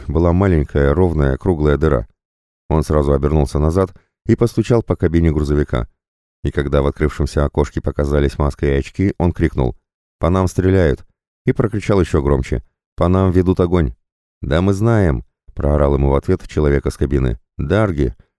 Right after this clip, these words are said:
Он махнул рукой в восточном направлении. «Они там, мы от них отрываемся!» По тону этого человека уполномоченный понял, что нападение на колонну — дело обычное.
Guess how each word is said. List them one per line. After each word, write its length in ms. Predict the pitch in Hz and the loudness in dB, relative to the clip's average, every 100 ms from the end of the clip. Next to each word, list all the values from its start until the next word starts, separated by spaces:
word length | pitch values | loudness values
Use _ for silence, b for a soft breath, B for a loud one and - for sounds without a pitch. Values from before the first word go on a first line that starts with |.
| _ - | _ -2
Он 180 | 120 123 | 0 2
махнул 340 | 107 110 101 | 2 2 2
рукой 300 | 87 - 113 | 2 2 2
в 60 | 87 | 2
восточном 480 | 82 - - 80 76 | 0 -2 -2 0 0
направлении. 640 | 71 73 71 64 60 52 - _ | 0 0 0 0 -2 -6 -12 _
«Они 240 | - 90 90 | 0 0 2
там, 300 | 98 76 - - | 2 0 -4 -4
мы 180 | 85 87 | 0 0
от 80 | |
них 180 | 90 90 | 0 -2
отрываемся!» 640 | 85 90 90 80 69 - - _ _ _ _ _ _ - - | -2 0 2 2 0 -4 -10 _ _ _ _ _ _ -8 -4
По 80 | |
тону 260 | - 160 147 | 2 4 6
этого 280 | 131 120 110 | 4 4 2
человека 480 | 117 117 127 131 104 | 2 2 2 2 2
уполномоченный 720 | 90 95 101 107 101 101 101 | 2 2 2 2 2 0 2
понял, 400 | 123 113 80 67 | 2 2 2 0
что 200 | - 87 | -2 -2
нападение 540 | 85 92 90 92 87 | 0 0 2 2 2
на 100 | 85 | 0
колонну — 520 | - 92 98 92 76 67 | 0 2 2 4 2 0
дело 300 | 78 78 76 | 0 2 2
обычное. 500 | 65 62 64 58 | 0 -4 -6 -6